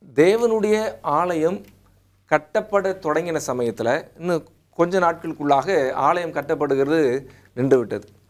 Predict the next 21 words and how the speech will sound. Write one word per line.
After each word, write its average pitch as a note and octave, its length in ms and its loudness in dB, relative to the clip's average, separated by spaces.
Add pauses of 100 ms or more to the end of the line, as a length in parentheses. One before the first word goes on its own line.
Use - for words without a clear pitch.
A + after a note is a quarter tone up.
(360)
ஆகவே D#3 380 2
தானியேல் C#3+ 560 -2
துக்கித்து D3+ 540 -2
கொண்டு, A#2 540 -2 (880)
அஹ், C3 120 -2
அவர் C#3+ 420 2
ஒரு D3+ 240 0
மூன்று A#3 400 2
வாரம் F3 340 2
அளவும் C3+ 340 -2 (720)
ருசிகரமான G#3+ 720 2
ஆகாரம் E3 420 2
புசிக்காமல், B2 560 -4 (440)
இறைச்சி A3 520 2
ஏதும் F3 380 4 (360)
புசிக்காமல், B2 600 -2 (300)
பரிமள A3+ 520 0
தைலம் E3+ 380 0
கூட D#3 340 0 (320)
பூசிக்கொள்ளாமல் C3 760 0 (360)
உபவாசம் G#3+ 680 2